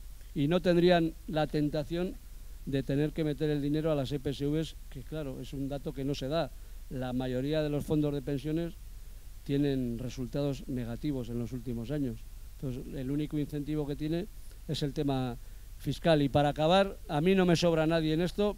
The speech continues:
nosotros no tenemos ninguna intención de liderar nada y podéis contar con nosotros para cualquier tipo de movilización, pero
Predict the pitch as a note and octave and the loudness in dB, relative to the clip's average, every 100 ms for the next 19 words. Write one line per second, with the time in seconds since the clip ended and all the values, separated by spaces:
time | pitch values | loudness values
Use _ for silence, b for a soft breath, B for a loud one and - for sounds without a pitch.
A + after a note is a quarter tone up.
0 | - D#3+ C#3+ D3 C#3 F3+ F3 E3 D#3+ D#3+ | -4 -2 2 2 2 2 4 4 4 4
1 | D#3+ D#3 C3+ B B B B - C#3+ D3+ | 4 4 2 B B B B 2 6 6
2 | E3 D3+ D3 D3+ C#3+ E3+ D3+ - C#3 C3+ | 6 4 2 0 2 2 2 -2 -4 -2
3 | C3+ C#3 C#3 E3 D#3 D#3 E3 F#3 G#3 - | 0 2 2 2 2 0 2 0 -2 -6
4 | C#3 C#3 D#3+ D3 D#3+ D#3 D#3+ D3 D3 D3 | -2 0 0 0 -2 0 0 0 0 -2
5 | D3+ E3+ F3+ - B B B - C#3 C3+ | -4 -4 -6 -8 B B B -2 0 2
6 | C#3 D#3 D#3 D#3+ D#3+ D3+ C#3+ C3+ C3+ B2+ | 0 2 0 2 4 6 6 4 2 0
7 | C3+ D#3+ C3+ - - C3 C3 B2 B2+ | 2 2 2 -4 -4 0 0 0 -4